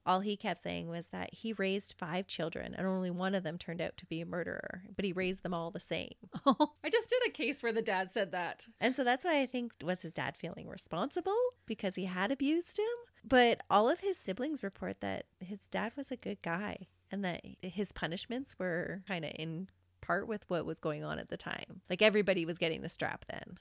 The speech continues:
Speaker 2: Right. But it doesn't sound like all of the kids were treated equally either. They are saying he got the brunt of it.
Speaker 1: Yeah. Keith did not hide the fact that he believed his father was the reason he killed.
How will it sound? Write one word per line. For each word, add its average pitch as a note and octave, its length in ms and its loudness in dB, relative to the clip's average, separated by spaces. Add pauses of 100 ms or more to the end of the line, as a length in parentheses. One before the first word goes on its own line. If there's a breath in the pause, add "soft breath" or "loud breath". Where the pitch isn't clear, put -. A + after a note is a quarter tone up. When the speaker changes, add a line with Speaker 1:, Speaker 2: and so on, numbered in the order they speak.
Speaker 2:
Right. A3+ 540 0
But A3+ 100 4
it A#3+ 40 8
doesn't A#3+ 320 6
sound G#3 180 2
like F#3+ 260 0
all F3+ 140 4
of E3+ 120 2
the E3 100 -4
kids F3+ 260 -2
were F3+ 100 -2
treated F3+ 320 0
equally F3 380 0
either. E3+ 360 0
They G3+ 160 4
are G3+ 180 10
saying G3+ 460 2
he G#3+ 180 2
got G3 160 4
the F#3 80 2
brunt E3+ 280 0
of - 100 -8
it. - 200 -6
Speaker 1:
Yeah. C3+ 200 0 (280)
Keith C#4 300 -2
did G#3 140 0
not F#3 200 2
hide F3+ 240 0
the - 80 -6
fact - 380 0
that - 120 -4
he B3 180 -2
believed A3+ 420 -2
his C4 160 -6
father F3+ 320 0
was C4+ 160 -2
the E3 120 -4
reason D#3 280 -4
he - 160 -10
killed. - 400 -8